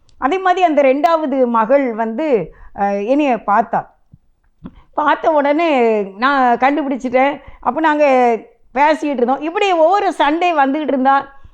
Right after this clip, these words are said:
ஒரு நாள் வந்து எங்க சர்ச்சில் பெரியவங்களுக்கு வந்து முழுக்க ஞானஸ்நானம் கொடுக்காங்க அப்படின்னு சொன்னாங்க. அப்போ நான் இவளை பார்த்து கேட்டேன், "நீ ஞானஸ்நானம் எடுத்துட்டியாமா?" கேட்டேன். "இல்லை, ஞானஸ்நானம் எடுக்கலை" அப்படின்னு சொன்னேன். "அப்போ இப்போ நீ எடுக்கிறியா?"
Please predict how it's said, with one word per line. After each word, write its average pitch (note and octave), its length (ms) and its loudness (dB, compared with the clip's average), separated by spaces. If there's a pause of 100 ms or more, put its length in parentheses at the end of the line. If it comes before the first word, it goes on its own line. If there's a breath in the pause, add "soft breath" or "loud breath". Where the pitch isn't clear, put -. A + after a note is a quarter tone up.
(180)
ஒரு G4 300 0
நாள் F#4+ 320 0
வந்து C4+ 720 0
எங்க D4 240 0
சர்ச்சில் B3 840 0
பெரியவங்களுக்கு E4 640 0
வந்து B3+ 600 -2 (240)
முழுக்க F#4+ 320 -2
ஞானஸ்நானம் C#4 680 -2
கொடுக்காங்க A3 600 0 (120)
அப்படின்னு C4+ 840 -2
சொன்னாங்க. C#4+ 440 0 (480)
அப்போ C#4 180 -2
நான் F4+ 140 2
இவளை E4 260 2
பார்த்து C#4 340 -2
கேட்டேன், C#4+ 300 0
"நீ E4 160 -2
ஞானஸ்நானம் C#4+ 600 -2
எடுத்துட்டியாமா?" A#3+ 560 0
கேட்டேன். F#3 380 -4 (400)
"இல்லை, E4 260 0
ஞானஸ்நானம் D4+ 640 -2
எடுக்கலை" B3 580 2 (200)
அப்படின்னு B3 260 -4
சொன்னேன். G3 280 -4
"அப்போ F#4 160 -2
இப்போ F4+ 180 -2
நீ F4+ 140 0
எடுக்கிறியா?" E4+ 400 2